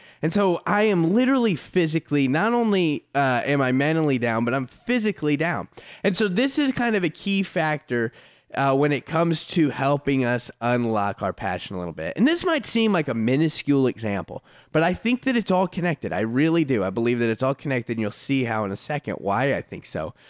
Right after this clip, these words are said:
But what I realize is our passion is often connected to our physiology, our physical body, how we move it, how we're, we're moving around with a certain type of energy. So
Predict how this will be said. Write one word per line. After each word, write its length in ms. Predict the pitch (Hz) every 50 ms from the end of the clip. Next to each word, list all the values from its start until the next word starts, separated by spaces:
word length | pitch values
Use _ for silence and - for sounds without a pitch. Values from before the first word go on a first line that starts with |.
| - - _ _ _
But 280 | - 247 247 175 117 - - - _ _ - _ _ _ _ _
what 240 | - 143 190 247 285
I 160 | 294 277 254
realize 640 | 208 160 139 135 120 117 113 98 98 101 104 - - -
is 180 | 131 143 131 143
our 160 | 135 127 123
passion 920 | - - - - - 208 247 294 285 233 - - - 98 76 - - - _ _ _ _ _ _ _ _ -
is 180 | 139 147 135
often 400 | 170 165 175 196 - - 220 208
connected 640 | 160 - 160 143 131 123 117 113 - - 117 110 -
to 140 | - 131 110
our 120 | 107 104 98
physiology, 840 | - - 104 98 92 101 98 92 104 117 104 76 - _ - - _ _ _ _ _
our 320 | - 113 113 113 110 107 - - _ _
physical 680 | - - - - - 170 160 151 156 139 - 123 107
body, 380 | 90 98 95 92 87 78 - - -
how 200 | - 113 131 143
we 200 | 143 139 139 131
move 340 | 117 110 110 113 117 120 110
it, 180 | 107 107 104 -
how 420 | - - 117 120 120 117 117 117 - - - _ _
we're, 240 | 107 110 104 101 92
we're 480 | 104 104 101 101 101 98 98 90 - -
moving 380 | - 110 113 113 110 110 107 101
around 560 | 98 104 104 104 107 104 101 104 98 85 98
with 140 | 107 101 -
a 40 |
certain 260 | - - 123 110 98 98
type 220 | - 104 98 -
of 120 | 90 87
energy. 400 | 92 82 - 87 - - - -
So 400 | - - - 120 117 127 131 123